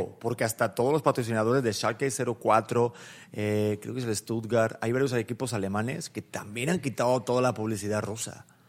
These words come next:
Speaker 2: Está
Speaker 1: Sí.
Speaker 2: cabrón.
Speaker 1: Y
Speaker 2: O sea
Speaker 1: s-, oye, sale Biden a decir hace algunos días, dice, "Oigan, pues vamos a bloquear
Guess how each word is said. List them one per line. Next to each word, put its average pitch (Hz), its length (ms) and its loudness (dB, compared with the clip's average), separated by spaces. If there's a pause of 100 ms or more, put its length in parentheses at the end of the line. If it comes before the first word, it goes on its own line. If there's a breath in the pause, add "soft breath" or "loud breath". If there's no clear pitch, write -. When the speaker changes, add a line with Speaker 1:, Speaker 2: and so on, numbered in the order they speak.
(320 soft breath)
Speaker 2:
Está - 220 0
Speaker 1:
Sí. 196 80 0
Speaker 2:
cabrón. 139 540 -6
Speaker 1:
Y 202 180 4
Speaker 2:
O - 20 4
sea 127 100 2
Speaker 1:
s-, - 140 4
oye, 151 260 8
sale 196 360 6
Biden 190 500 4
a 185 60 4
decir 147 360 6
hace 160 220 2
algunos 151 360 0
días, 113 520 -2
dice, 110 540 -2 (220)
"Oigan, 120 460 0 (220)
pues 110 180 -6
vamos 139 380 0
a 143 160 4
bloquear 120 760 -2